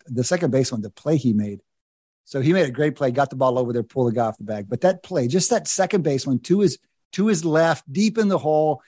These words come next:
slid, popped up, threw it over. I mean, that's, that's baseball at its best to me. Like, I could, I could watch that stuff all day long. It's just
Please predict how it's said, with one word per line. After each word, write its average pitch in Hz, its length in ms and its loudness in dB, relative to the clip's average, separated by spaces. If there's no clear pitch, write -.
slid, 202 560 0
popped 185 380 0
up, 185 280 0
threw 190 200 0
it 170 80 0
over. 180 340 -2
I 170 60 -8
mean, 175 120 2
that's, 226 220 -2
that's 214 240 2
baseball 131 560 0
at 104 80 -10
its 98 200 -18
best - 300 -20
to - 100 -20
me. - 80 -20
Like, - 140 -12
I 196 80 2
could, 196 240 2
I 165 80 -4
could 175 140 0
watch 131 320 0
that 123 180 -4
stuff 113 240 -8
all 117 280 -8
day 104 300 -14
long. 110 320 -16
It's 107 100 -14
just - 380 0